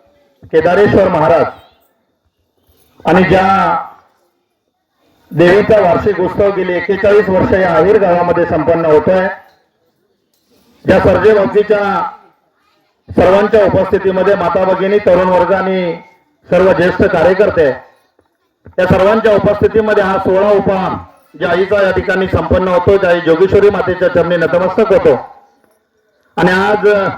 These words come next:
या ठिकाणी मला व्याख्यानमालेसाठी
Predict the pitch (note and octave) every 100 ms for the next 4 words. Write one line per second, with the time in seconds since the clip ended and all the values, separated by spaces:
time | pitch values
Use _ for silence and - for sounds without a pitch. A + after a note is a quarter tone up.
0 | - _ _ _ _ _ _ _ _ _
1 | _ _ G3+ F#3 F#3 G3+ G3+ G3 F#3+ G3+
2 | F#3 D#3+ - - _ _ _ _ _ _
3 | _ _ _ _ E3+ F3+ A3+ A3+ G#3+ F#3
4 | G3 G3+ G3 G#3 G3+